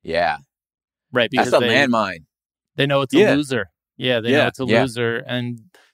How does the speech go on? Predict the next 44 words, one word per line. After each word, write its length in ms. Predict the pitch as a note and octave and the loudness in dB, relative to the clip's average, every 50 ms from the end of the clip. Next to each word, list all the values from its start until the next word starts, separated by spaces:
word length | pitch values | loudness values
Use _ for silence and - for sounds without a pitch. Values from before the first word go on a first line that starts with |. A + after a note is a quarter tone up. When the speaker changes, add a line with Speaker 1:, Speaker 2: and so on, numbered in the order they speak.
| _ _ _ | _ _ _
Speaker 2:
but 100 | - A#2+ | -2 0
that's 260 | A2+ C#3+ C#3+ B2 - | 2 0 0 0 -2
the 100 | - C#3 | -6 -6
problem, 400 | - - B2+ C3+ D3+ D3 A#2+ A#2 | -2 2 4 4 4 4 2 -2
is 160 | A#2 A#2+ A#2 G#2+ | -8 -10 -12 -12
the 100 | A#2+ A#2 | -14 -8
Democrats 560 | G#2+ C3 B2+ B2+ B2 - B2+ A#2+ A#2 - - | -6 -6 -6 -6 -6 -4 -2 -2 -2 -2 -4
know 160 | B2+ B2 A#2+ | -2 -2 -2
it's 120 | A2+ - - | -2 -2 -4
a 60 | A2+ | -4
winner, 540 | A2 A2+ C3+ D3 D3+ D3 C3+ A#2+ B2 B2 C3 _ _ | -2 0 0 0 0 0 -2 -2 -2 -4 -10 _ _
and 220 | - C3+ B2 A2+ | -8 -8 -8 -8
so 200 | - - A#2 A#2 | -6 -4 -4 -2
they're 180 | A2 A#2 A#2 A#2+ | -2 -2 -4 -2
not 220 | A#2+ A2+ A2 - | -4 -4 -6 -6
gonna 480 | - A#2 A2+ G#2 G#2 G2+ G2+ G2+ G#2+ A2 A2+ - - _ _ _ _ _ _ _ | -6 -6 -6 -6 -6 -6 -8 -8 -10 -12 -16 -20 -20 _ _ _ _ _ _ _
do 180 | B2 B2+ B2 A#2+ | -6 -4 -4 -2
anything 360 | A#2 A#2 G#2+ - - A#2 A2 | -4 -6 -8 -8 -8 -6 -6
other 180 | A2 A2 G#2+ G#2+ | -6 -6 -6 -8
than 280 | G#2 G#2 G#2+ G#2+ G#2 G#2 | -8 -8 -10 -8 -10 -12
kinda 320 | - - A#2+ A#2 A2 G#2+ | -10 -8 -8 -6 -6 -6
let 220 | G#2 G#2 A2 A2 A2 | -6 -6 -6 -6 -4
it, 200 | G#2+ G#2+ - - _ _ _ _ _ | -6 -8 -10 -12 _ _ _ _ _
let 160 | - - A2+ A2+ | -8 -6 -6 -6
it 100 | G#2+ - | -6 -4
burn. 340 | - A#2 A#2 A#2+ A2+ G#2+ G#2 _ _ _ _ _ _ _ _ _ _ _ | -2 -2 -2 -2 -4 -6 -10 _ _ _ _ _ _ _ _ _ _ _
Speaker 3:
Well, 220 | - B2+ B2 A#2+ | -2 2 2 2
yeah, 220 | B2 B2+ G#2+ F#2+ F2+ - | 2 2 0 0 0 -2
that's 200 | A#2+ B2 A#2 - | -4 -6 -2 -2
like 140 | C3+ A#2 G#2 | -2 -2 -2
anything. 420 | B2+ A#2 A2+ G2+ F#2+ - F#2 F2+ F2+ | -2 -4 -4 -4 -6 -8 -8 -8 -8
It's 140 | F2 E2 - | -12 -8 -6
like, 140 | F#2+ F2+ - _ | -6 -6 -4 _
"Oh, 140 | A2 A#2 A2 | -2 -2 -2
let's 180 | G#2 G2+ F#2+ - | -2 -4 -8 -8
find 320 | - A#2 A2 A2 A#2 A#2 | -4 -2 -2 -2 -2 -2
a, 160 | A#2 A2+ A2+ G#2 - _ | -2 -4 -4 -8 -8 _
an 200 | A2 G#2 G2+ G#2 | -4 -2 -2 -4
issue 480 | G2 G2 F#2 - - F2+ F2+ F2+ F2+ | -6 -8 -8 -8 -8 -6 -6 -6 -4
that 260 | E2+ F2+ F2+ E2+ E2+ E2 | -2 -2 0 0 -2 -4
will 220 | F2 E2+ E2+ E2+ | -6 -8 -8 -6
motivate 560 | E2 F2 F#2+ G2 F#2+ F#2 E2+ E2+ E2 D#2+ D#2+ _ | -2 0 0 0 0 -2 -6 -6 -8 -8 -10 _
people 560 | - F2 E2 - - E2+ E2+ E2 D#2+ E2 - _ | -14 -14 -14 -10 -8 -6 -6 -6 -6 -8 -10 _
and 180 | - F#2+ F#2 | -10 -10 -10